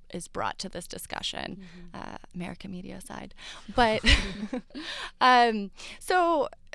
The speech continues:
Speaker 1: so I think a lot of people feel like when we are talking about the sexual abuse crisis that, uh, it's church bashing, that, um,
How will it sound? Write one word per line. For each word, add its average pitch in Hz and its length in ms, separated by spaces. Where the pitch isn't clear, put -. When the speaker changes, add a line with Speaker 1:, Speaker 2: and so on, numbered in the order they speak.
Speaker 1:
so 247 460
I 262 120
think 254 140
a 254 60
lot 233 120
of 220 60
people 214 180
feel 202 200
like 190 220
when 185 260
we 185 140
are 185 120
talking 185 320
about 175 220
the 170 80
sexual 175 380
abuse 170 360
crisis 165 840
that, 160 460
uh, - 440
it's - 220
church - 380
bashing, 208 720
that, 160 320
um, - 400